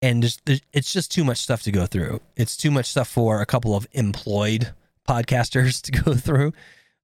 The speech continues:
Um, it's already eleven o'clock Eastern Standard Time here on, on December second, two thousand twenty-one, and we've still probably got about another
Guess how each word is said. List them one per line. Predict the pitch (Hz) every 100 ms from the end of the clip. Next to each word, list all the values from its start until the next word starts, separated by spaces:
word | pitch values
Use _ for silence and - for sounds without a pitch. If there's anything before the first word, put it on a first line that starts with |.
| -
Um, | 107 98
it's | 98
already | 135 120 120
eleven | 107 110 104 95
o'clock | - 110 107 - - - -
Eastern | 117 113 - 110
Standard | - 110 104 98
Time | 110 113 107 113
here | 110 107
on, | 95 90 -
on | 98 95 90 110
December | 110 113 110 101
second, | - 104 107 101 -
two | 113
thousand | 107 104
twenty-one, | 104 107 98 107 123 - - _
and | 110
we've | 110 113
still | - 135
probably | 139 120 101
got | 107 104
about | 95 95
another | 95 92